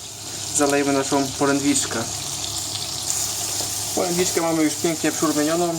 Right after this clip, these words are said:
Ja to akurat przerzucę na drugą patelnię, ale możemy zrobić w tej samej, tylko odłożyć, wiadomo,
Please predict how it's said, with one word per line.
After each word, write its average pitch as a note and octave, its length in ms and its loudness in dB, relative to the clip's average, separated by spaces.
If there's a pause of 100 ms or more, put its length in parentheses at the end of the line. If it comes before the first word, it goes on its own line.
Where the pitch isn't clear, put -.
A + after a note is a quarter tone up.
Ja E3+ 80 0
to D#3 140 0
akurat D3+ 280 -2
przerzucę D#3 320 -2
na D3 80 2
drugą D#3 280 2
patelnię, D3+ 380 4
ale D3 100 2
możemy D3 340 2
zrobić C#3+ 360 0 (600)
w - 40 -4
tej D3+ 120 4
samej, D#3 340 4
tylko C#3+ 280 2
odłożyć, D3 400 2
wiadomo, C#3 360 2